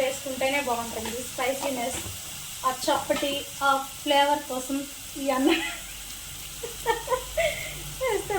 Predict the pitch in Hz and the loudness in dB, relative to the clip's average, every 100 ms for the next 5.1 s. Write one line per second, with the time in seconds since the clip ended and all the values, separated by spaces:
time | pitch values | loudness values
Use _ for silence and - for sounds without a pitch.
0 | 330 330 339 339 320 311 330 311 320 302 | 8 8 8 8 6 6 6 8 6 8
1 | 330 339 392 - - 392 392 381 359 359 | 8 8 6 2 2 4 4 4 4 4
2 | 302 330 427 - - - - - - - | 6 4 4 -2 -6 -6 -8 -8 -8 -6
3 | - - - - - - - - - - | -6 -6 -6 -6 -6 -6 -6 -6 -6 -6
4 | - - - 320 302 330 349 339 320 339 | -6 -6 -2 4 6 6 6 8 8 8